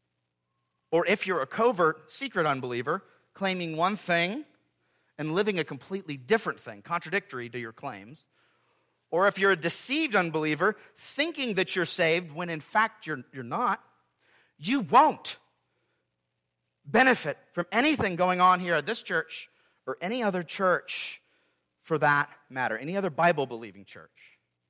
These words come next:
Now, you might be attracted to aspects of this or other churches. Maybe the social dynamic of it. Maybe because you have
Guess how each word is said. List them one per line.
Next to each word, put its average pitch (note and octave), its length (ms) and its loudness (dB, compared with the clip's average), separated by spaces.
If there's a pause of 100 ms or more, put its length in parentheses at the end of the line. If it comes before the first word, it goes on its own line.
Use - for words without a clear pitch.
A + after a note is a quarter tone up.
(840)
Now, F3 40 0
you G3 100 0
might A3+ 180 4
be F#3 180 -8 (200)
attracted F3 560 -2
to - 160 -6
aspects D#3+ 520 -2
of D#3+ 120 -6
this F3+ 280 -8 (360)
or C#3+ 100 0
other D#3+ 180 0
churches. F#3+ 640 -6 (2000)
Maybe D#3 220 0
the C#3+ 260 0 (500)
social D#3+ 1080 -6
dynamic D3 500 -4
of F3+ 140 -6
it. G#3 100 -8 (1900)
Maybe D3+ 640 -2 (180)
because D#3+ 360 -8
you D3+ 40 -10
have D#3 320 -6